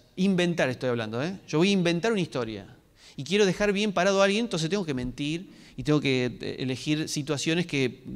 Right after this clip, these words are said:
no, no se me escape ningún detalle porque, para que nadie pueda dudar de que esto que estoy contando va a ser real, aunque yo sé que no es real. Pero que Jesús haya elegido a la mujer,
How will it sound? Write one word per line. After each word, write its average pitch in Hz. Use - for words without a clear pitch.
no, 131
no 147
se 151
me 143
escape 156
ningún 147
detalle 156
porque, -
para 127
que 131
nadie 190
pueda 170
dudar 208
de 170
que 156
esto 165
que 147
estoy 143
contando 156
va 113
a -
ser 123
real, 120
aunque 117
yo 131
sé 131
que 120
no 110
es 110
real. 113
Pero 170
que 180
Jesús 262
haya 214
elegido 156
a -
la 156
mujer, 143